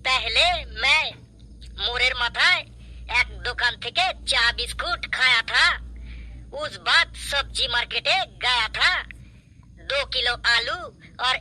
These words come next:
एक किलो प्याज किना। तारपर तीन चार रकमेर सब्जी किना है। बाद में মাছ বাজারে जाके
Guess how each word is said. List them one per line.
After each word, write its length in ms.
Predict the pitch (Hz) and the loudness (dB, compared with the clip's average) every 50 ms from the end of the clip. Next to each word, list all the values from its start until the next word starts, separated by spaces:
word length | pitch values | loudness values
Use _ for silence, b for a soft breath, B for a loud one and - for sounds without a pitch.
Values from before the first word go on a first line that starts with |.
| - 247 | 0 0
एक 180 | 262 269 269 - - | 2 2 0 -2 -6
किलो 260 | 208 233 262 320 339 330 - - | -6 0 2 2 2 2 -2 -6
प्याज 360 | - 269 269 262 262 254 - - - | -4 0 2 2 2 2 2 -2 -6
किना। 280 | - 240 233 269 311 330 302 - - - - b b b b b b b b - | -6 -2 2 4 6 6 4 4 0 -12 -18 b b b b b b b b -4
तारपर 600 | - 247 247 240 226 226 - - 285 339 339 285 247 - - - | 0 2 2 2 2 0 -2 0 2 2 2 0 -4 -12 -14 -6
तीन 240 | - - 294 269 - | -4 -4 -4 -4 -2
चार 200 | - 269 247 247 | -2 0 0 2
रकमेर 440 | 233 226 226 240 233 233 302 359 349 269 233 - | 0 -2 -4 -4 0 4 4 4 4 0 -6 -10
सब्जी 440 | - - 262 262 254 - - 247 254 - | -6 -4 -4 -4 -4 -6 -6 -6 -6 -6
किना 260 | - 254 240 247 233 214 202 226 | -6 -2 0 2 0 2 4 4
है। 160 | 294 359 349 294 - - b b b b b b b b - - - - - - | 4 4 4 2 -2 -12 b b b b b b b b -20 -20 -20 -18 -6 -2
बाद 240 | 240 262 247 233 226 220 | 2 2 2 2 2 0
में 180 | 254 320 - 220 175 - B B B B B B - | 2 2 2 2 -2 -6 B B B B B B -2
মাছ 280 | 214 247 277 285 269 - 220 | 2 4 6 6 4 4 0
বাজারে 360 | 233 240 226 240 233 247 247 - | -4 0 0 0 0 0 -2 -2
जाके 400 | - 226 208 202 - - 294 349 | -2 0 0 0 2 2 2 2